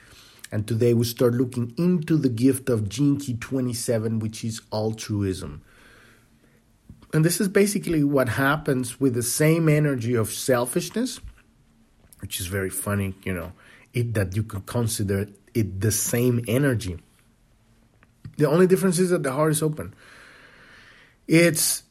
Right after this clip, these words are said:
it has an intelligence to learn how to differentiate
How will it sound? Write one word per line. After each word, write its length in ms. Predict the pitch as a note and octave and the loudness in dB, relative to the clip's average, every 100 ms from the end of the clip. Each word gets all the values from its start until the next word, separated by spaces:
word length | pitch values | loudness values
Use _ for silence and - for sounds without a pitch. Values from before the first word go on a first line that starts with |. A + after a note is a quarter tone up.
| _ | _
it 140 | D#3 D3+ | 2 6
has 420 | - G#3 A#3+ - - | 6 6 2 -2 -2
an 160 | D#3+ D#3 | 2 4
intelligence 1080 | C#3+ B2+ - - D#3 D#3+ C#3 G#2 G2 G2 - | 2 0 0 2 4 4 2 0 -4 -4 -2
to 420 | D3+ C#3 A#2 - - - - _ - | 0 2 0 -8 -20 -20 -20 _ 0
learn 360 | B2+ D#3 F3+ F#3 | 6 8 8 6
how 440 | D#3 D#3+ D#3+ E3+ | 2 2 4 4
to 200 | E3+ D#3 | 4 2
differentiate 1120 | A#2+ C3+ - D3+ C#3+ C#3 - C#3 C3+ B2+ - | 2 0 2 2 2 2 2 4 4 4 -4